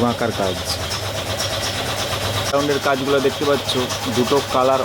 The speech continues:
already পড়ে গিয়েছে, তো এখনও কমপ্লিট হতে কিন্তু বাকি আছে। আর এই সাইডে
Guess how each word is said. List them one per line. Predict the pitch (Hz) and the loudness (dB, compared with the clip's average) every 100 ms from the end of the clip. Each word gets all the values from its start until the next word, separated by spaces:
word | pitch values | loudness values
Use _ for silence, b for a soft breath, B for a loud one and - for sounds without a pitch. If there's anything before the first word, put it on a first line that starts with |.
| 120 | 4
already | 123 123 123 120 | 4 4 2 2
পড়ে | 127 127 131 | 4 4 4
গিয়েছে, | 143 143 - 156 160 - - - - - - | 2 0 0 -2 -2 -4 -4 -4 -4 -4 2
তো | 120 117 107 | 4 4 4
এখনও | 117 127 123 - | 2 2 0 2
কমপ্লিট | 120 120 143 | 0 2 2
হতে | 143 139 | 4 2
কিন্তু | 143 139 117 | 2 2 2
বাকি | 117 - 127 104 | 2 2 2 2
আছে। | - 101 90 - - - - - - - - - 113 | 2 -2 -2 -2 -4 -2 -2 -2 -2 -2 0 0 2
আর | 117 | 4
এই | 120 | 4
সাইডে | - 123 123 | 4 4 6